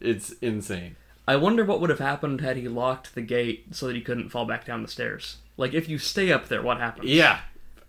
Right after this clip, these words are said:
Speaker 1: I don't know. He probably just gets super naked and then just goes crazy.
Speaker 2: Yeah.
Speaker 1: Um, yeah, I wonder which of them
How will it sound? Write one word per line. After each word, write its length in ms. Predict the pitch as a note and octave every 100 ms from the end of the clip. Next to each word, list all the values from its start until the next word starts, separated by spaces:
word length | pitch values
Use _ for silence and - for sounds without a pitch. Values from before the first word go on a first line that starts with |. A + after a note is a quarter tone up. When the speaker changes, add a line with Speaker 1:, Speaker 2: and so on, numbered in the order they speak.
| -
Speaker 1:
I 140 | F#2+
don't 180 | C3+ D3
know. 280 | F3+ D#3 A#2+
He 160 | C3+
probably 340 | C3 D3 D3+ D3+
just 300 | D3 C#3+ C3+
gets 220 | E3 D3
super 320 | - E3+ D#3
naked 420 | D3+ E3 F3 D3
and 120 | D3 C#3
then 160 | C#3
just 340 | C#3 C3+ C3 B2+
goes 240 | D3 D3
crazy. 520 | - C#3+ E3+ C#3 G#2
Speaker 2:
Yeah. 380 | G#2 C3+ C3+ A#2 -
Speaker 1:
Um, 560 | A2+ A2 G2+ F#2 F2 - - _ _ _ _ _ _ _ - -
yeah, 180 | G#3 C3
I 140 | D3
wonder 360 | D#3+ G3+ G3+ E3+
which 360 | A#2 D3 E3
of 220 | E3 C#3+
them 480 | C#3 D#3 D#3 D#3 C#3+